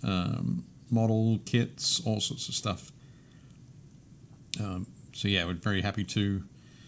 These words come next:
see what you're working on. It doesn't have to be space Marines. Doesn't have to be D and D minis. It can be anything. Absolutely anything.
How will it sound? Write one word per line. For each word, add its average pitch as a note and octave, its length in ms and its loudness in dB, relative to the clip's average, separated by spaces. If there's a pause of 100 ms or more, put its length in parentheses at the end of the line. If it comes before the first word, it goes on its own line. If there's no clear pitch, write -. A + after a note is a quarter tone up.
(480)
see - 340 6
what A2+ 200 4
you're A2 180 8
working A2 440 4
on. F2+ 300 0 (760)
It - 180 -4
doesn't A2+ 260 2
have - 400 -2
to B2+ 60 -4
be A#2 420 6 (1500)
space - 340 4
Marines. B2 720 6 (840)
Doesn't G#2 240 -4 (160)
have - 260 -6
to - 80 -2
be G#2+ 460 2 (880)
D A2 160 4
and G2+ 80 4
D G#2 100 6
minis. G#2 340 4
It E2+ 80 -10
can G2 120 0
be F#2+ 180 -2
anything. F#2+ 400 -2 (1000)
Absolutely A2+ 400 -6
anything. G#2 240 -8